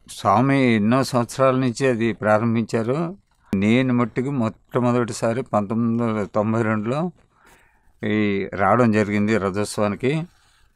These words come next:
ఆ టైంలో హైదరాబాద్ సేవాదళకి ఆ వర్క్ ఇచ్చారు కాబట్టి దాని తరఫున నన్ను పంపించారు మా వాళ్ళు.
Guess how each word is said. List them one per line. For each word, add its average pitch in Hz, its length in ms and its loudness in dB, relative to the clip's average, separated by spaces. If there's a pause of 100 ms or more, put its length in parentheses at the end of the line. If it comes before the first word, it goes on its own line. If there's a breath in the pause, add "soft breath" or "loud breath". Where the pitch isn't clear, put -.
(640)
ఆ 107 100 2
టైంలో 113 420 2
హైదరాబాద్ 117 800 2
సేవాదళకి 117 680 0
ఆ 135 120 0
వర్క్ 101 380 -2
ఇచ్చారు 104 360 -4
కాబట్టి 104 440 -6
దాని 110 380 -4
తరఫున 110 320 -2
నన్ను 107 320 0
పంపించారు 101 600 -4
మా 98 140 -6
వాళ్ళు. 101 480 -6